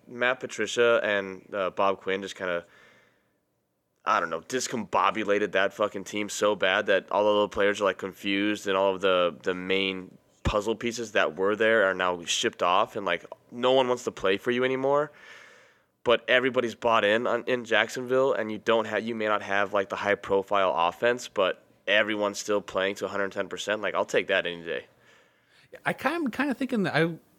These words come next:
Speaker 2: when I initially asked that question, I was gonna go, "Oh, you, you take the better players in Detroit all day," but I'm like, "I don't know. I feel like I could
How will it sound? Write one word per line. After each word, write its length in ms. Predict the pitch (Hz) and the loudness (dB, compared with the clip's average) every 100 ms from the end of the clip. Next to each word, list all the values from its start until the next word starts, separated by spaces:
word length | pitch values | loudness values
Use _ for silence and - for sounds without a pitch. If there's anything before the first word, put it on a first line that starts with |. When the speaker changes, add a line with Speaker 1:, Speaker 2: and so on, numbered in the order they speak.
| _ _ _ _ - | _ _ _ _ 0
Speaker 2:
when 120 | 165 | 2
I 20 | |
initially 380 | 151 190 - 160 | 2 2 2 2
asked 220 | 143 156 | 2 2
that 160 | 131 - | 0 0
question, 320 | 131 117 117 | -2 -2 -4
I 80 | 113 | -4
was 100 | 110 | -4
gonna 120 | 107 | -6
go, 120 | 107 | -2
"Oh, 260 | 151 151 127 | 2 2 2
you, 180 | 127 117 | 0 -2
you 260 | 123 117 | -8 -6
take 200 | 139 147 | -4 -2
the 60 | 123 | -2
better 200 | 135 117 | -2 -2
players 400 | - 135 120 107 | -2 0 0 -2
in 60 | 104 | -4
Detroit 380 | 101 143 123 | -4 -2 -2
all 120 | 101 95 | -2 -2
day," 220 | 123 120 | 2 2
but 140 | 104 104 | 0 -4
I'm 80 | |
like, 160 | 110 101 _ - - _ _ | -4 -6 _ -20 -20 _ _
"I 100 | - | -4
don't 140 | 269 262 | -2 0
know. 160 | 262 151 | 2 2
I 80 | |
feel 160 | 139 240 | 2 0
like 120 | 220 | 0
I 40 | - | -2
could 200 | 123 | -2